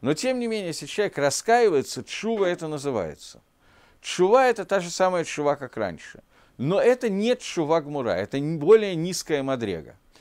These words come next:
И поэтому возникает вопрос, каким образом человек должен себя вести по отношению к разным преступлениям. Э, Рабейну Йона, Ма-, ну, все люди, все, кто пишет на эту тему, говорят,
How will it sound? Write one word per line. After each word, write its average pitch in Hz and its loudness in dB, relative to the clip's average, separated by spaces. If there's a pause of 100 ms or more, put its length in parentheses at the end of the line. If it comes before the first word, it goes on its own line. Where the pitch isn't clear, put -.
(380)
И 113 -4
поэтому 196 2
возникает 175 -2
вопрос, 165 -2
каким 165 -6
образом 127 -4
человек 127 -2
должен 107 0
себя 120 -4
вести 101 -8
по 104 -6
отношению 156 -10 (220)
к 143 2
разным 139 2
преступлениям. 143 -12 (720)
Э, 131 6
Рабейну 226 4
Йона, 202 0
Ма-, 135 -2
ну, 233 -4
все 208 0
люди, 98 -2
все, 196 0
кто - -8
пишет 139 -6
на 123 -4
эту 120 -8
тему, 220 -6
говорят, 151 -2